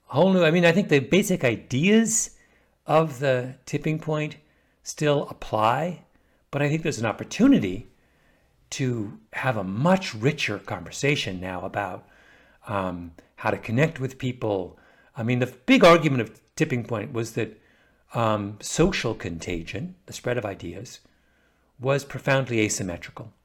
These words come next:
that certain people played a much larger role in that than others. Um,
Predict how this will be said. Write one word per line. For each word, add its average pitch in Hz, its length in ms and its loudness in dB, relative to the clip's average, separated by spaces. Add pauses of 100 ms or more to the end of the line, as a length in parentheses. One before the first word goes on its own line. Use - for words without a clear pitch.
(380)
that 117 140 -6
certain 175 320 0
people 127 260 -4
played 107 460 0 (300)
a 110 40 -6
much 165 300 2
larger 127 320 4
role 104 280 2
in 95 80 -4
that 90 180 -4
than 90 120 -10
others. 85 400 -14 (600)
Um, 101 520 -2